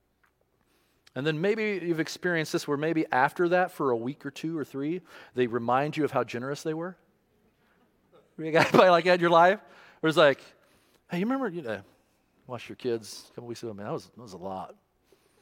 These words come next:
Kids are crazy, man. I could have been at the spa that day.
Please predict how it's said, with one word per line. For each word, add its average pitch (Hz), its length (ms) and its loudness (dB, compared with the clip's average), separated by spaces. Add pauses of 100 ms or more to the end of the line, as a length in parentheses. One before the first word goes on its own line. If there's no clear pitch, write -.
(280)
Kids - 180 -4
are 104 40 -14
crazy, 101 720 -8
man. 78 240 -20 (1500)
I 147 80 -2
could 143 140 -4
have 107 100 -4
been 113 160 -4
at 104 120 -6
the 90 180 -8
spa 110 420 -2
that 117 200 -4
day. 117 280 -10